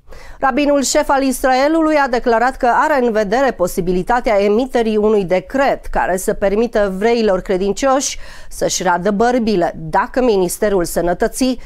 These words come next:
va considera necesar acest lucru. Premierul israelian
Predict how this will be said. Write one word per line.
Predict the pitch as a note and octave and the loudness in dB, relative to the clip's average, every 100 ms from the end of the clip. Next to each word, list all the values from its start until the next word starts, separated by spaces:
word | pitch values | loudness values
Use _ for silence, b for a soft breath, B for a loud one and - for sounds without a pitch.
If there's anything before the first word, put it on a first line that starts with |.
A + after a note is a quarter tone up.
| B B | B B
va | B F#3 - | B -2 0
considera | G3 - G3+ F#3 A3 A3+ A3+ | -2 -2 -4 0 2 2 0
necesar | A3 B3 A#3+ - E3+ B2 - - | 0 -2 -2 0 0 -2 -6 -12
acest | - D#3+ - D#3+ - | -8 -6 -6 -8 -6
lucru. | E3 - - - - - - - B B B - - - - - - - - - B B B | -6 -6 -8 -8 -14 -18 -20 -20 B B B -18 -20 -20 -18 -18 -16 -16 -16 -16 B B B
Premierul | D4+ D#4 D4+ D4+ D4+ | 0 2 4 2 2
israelian | D4 - C4+ C4+ C#4 D4 | 0 0 0 2 2 2